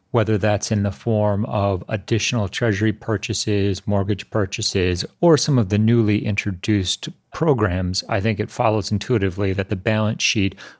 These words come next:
will be employed as the new go-to tool in the event that financial conditions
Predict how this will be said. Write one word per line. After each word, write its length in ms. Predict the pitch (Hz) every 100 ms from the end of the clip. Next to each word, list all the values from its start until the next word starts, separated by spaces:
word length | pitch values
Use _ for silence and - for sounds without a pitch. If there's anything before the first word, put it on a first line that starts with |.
| -
will 240 | 107 131
be 280 | 127 117 110
employed 600 | 107 101 - 151 113 98
as 300 | - 104 92
the 100 | -
new 380 | 98 117 113 98 - _ -
go-to 460 | 143 151 - 107
tool 560 | 98 - 123 101 87 - -
in 180 | 117 107
the 120 | 101
event 480 | 98 90 107 98 98
that 300 | - 95 101 - -
financial 560 | - - 104 98 98 107
conditions 840 | - 101 95 143 - 123 101 107